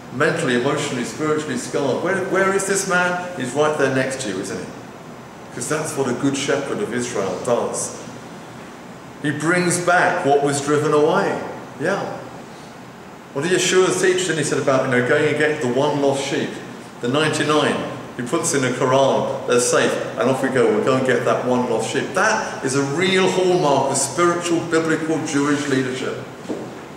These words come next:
Is to actually fetch what was lost and bring it back. This is what this man does.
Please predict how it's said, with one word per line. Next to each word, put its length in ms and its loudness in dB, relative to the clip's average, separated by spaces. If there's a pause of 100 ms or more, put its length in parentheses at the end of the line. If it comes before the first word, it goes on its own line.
(120)
Is 180 0
to 140 -2
actually 360 0
fetch 520 2
what 200 4
was 180 -2
lost 420 2
and 140 -2
bring 200 2
it 180 0
back. 640 -2
This 400 2
is 160 -2
what 160 0
this 160 -4
man 180 -2 (220)
does. 580 -4